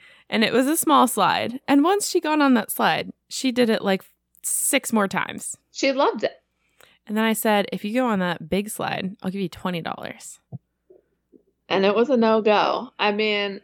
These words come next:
Speaker 2: she's strong. Kudos to her for not being able to, to be bought. She will not be easily corrupted.
Speaker 1: Mm-mm.
Speaker 2: But still, it's twenty dollars to go down a slide.
Speaker 1: I know. It was really
Speaker 2: I gotta give her some economic lessons so she can understand the magnitude.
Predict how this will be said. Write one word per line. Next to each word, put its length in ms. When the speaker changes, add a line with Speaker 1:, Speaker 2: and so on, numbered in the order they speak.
Speaker 2:
she's 260
strong. 640
Kudos 540
to 120
her 300
for 160
not 240
being 240
able 320
to, 320
to 80
be 140
bought. 440
She 120
will 160
not 240
be 240
easily 260
corrupted. 640
Speaker 1:
Mm-mm. 640
Speaker 2:
But 360
still, 460
it's 140
twenty 200
dollars 440
to 60
go 120
down 180
a 40
slide. 520
Speaker 1:
I 180
know. 400
It 140
was 160
really 220
Speaker 2:
I 40
gotta 280
give 200
her 140
some 200
economic 640
lessons 400
so 80
she 180
can 140
understand 500
the 60
magnitude. 960